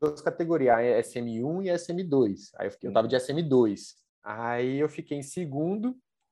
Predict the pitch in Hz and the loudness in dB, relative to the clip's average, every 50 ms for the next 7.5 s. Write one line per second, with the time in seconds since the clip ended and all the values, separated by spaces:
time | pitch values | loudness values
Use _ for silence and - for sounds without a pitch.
0 | _ _ - - 143 123 - - 131 151 180 170 139 120 - - - 147 139 143 | _ _ -6 -4 -2 -2 -2 -2 -4 -4 -2 -2 -4 -6 -6 -8 -10 -8 -6 -6
1 | 147 131 - - 190 196 185 - - - 127 135 160 170 - - 135 139 143 143 | -6 -4 -2 0 0 2 2 2 4 4 6 6 6 4 0 -6 -8 -6 -8 -8
2 | 135 123 123 117 - - 120 131 147 170 175 165 180 - _ _ _ _ _ _ | -8 -6 -6 -4 0 2 4 4 4 4 0 -6 -10 -14 _ _ _ _ _ _
3 | _ _ _ _ _ _ _ _ _ - - 117 131 131 139 156 151 151 147 - | _ _ _ _ _ _ _ _ _ -2 2 2 4 4 2 0 -2 -6 -8 -10
4 | 139 135 139 147 156 151 - - 156 147 135 135 139 135 139 143 139 143 156 151 | -12 -10 -6 -6 -6 -4 -2 -2 -2 -2 -4 -6 -4 -2 -2 -2 -2 0 -2 -2
5 | 143 156 165 170 156 143 160 156 156 180 170 143 135 131 120 107 101 - _ _ | 0 0 -2 -2 -4 -6 -6 -4 -2 0 2 4 4 2 2 -2 -8 -14 _ _
6 | _ _ - 98 117 131 139 127 104 113 117 120 123 127 113 104 110 113 107 107 | _ _ -8 -6 -6 -6 -8 -8 -8 -8 -6 -6 -4 -2 0 0 0 0 2 4
7 | 107 110 110 117 117 113 110 110 110 104 | 6 6 6 4 2 0 -2 -2 -4 -6